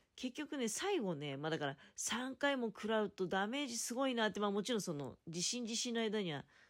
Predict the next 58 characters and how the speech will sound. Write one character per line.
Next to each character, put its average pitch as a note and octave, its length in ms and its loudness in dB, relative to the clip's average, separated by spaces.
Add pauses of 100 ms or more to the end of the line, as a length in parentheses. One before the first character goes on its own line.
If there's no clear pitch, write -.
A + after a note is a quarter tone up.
(300)
何 G3+ 200 4
年 D3+ 160 2
か D3 100 0
間 E3+ 320 6
は C#3 60 2
空 F3+ 100 6
い F#3+ 60 2
て A3 120 0
る G3+ 100 2
ん E3+ 40 -2
だ C#3 100 -2
け A#2+ 80 -8
ど、 D3+ 160 -4
中 - 280 -4 (160)
越 - 200 -2
と E3+ 80 -4
中 - 220 0
越 D#3+ 280 0
起 - 100 -16
き - 20 -20
て D3+ 100 -6
ど D#3+ 140 -4
の F3 120 -6
く B3 100 -4
ら A#3 80 0
い - 20 -2
離 G#3+ 220 -2
れ F#3+ 80 -4
て D3+ 120 -8
ん C3 80 -10
の C#3 80 -10
か C#3+ 140 -8
な。 C#3 300 -10 (800)
で、 D#4+ 100 0
ま C4 160 6
あ、 - 100 0 (480)
う D#3 240 -4
ん、 D#3+ 60 -2
最 G3+ 280 4
後 D#3 120 -2
の C3 80 -6
そ D#3 160 -8
の、 C3 320 -6 (680)
三 A#3 440 2
点 C#3+ 280 -4
一 G3 240 0
二 G3+ 320 2 (160)
な C#3 120 -8
ん A#2+ 60 -10
だ - 80 -10
よ G#2 40 -8
ね。 G3+ 260 -4
一 B3+ 300 -2
一 G3+ 220 -2
の C3+ 100 -2
次 F3 280 -2
の E3 100 2
日 - 260 -8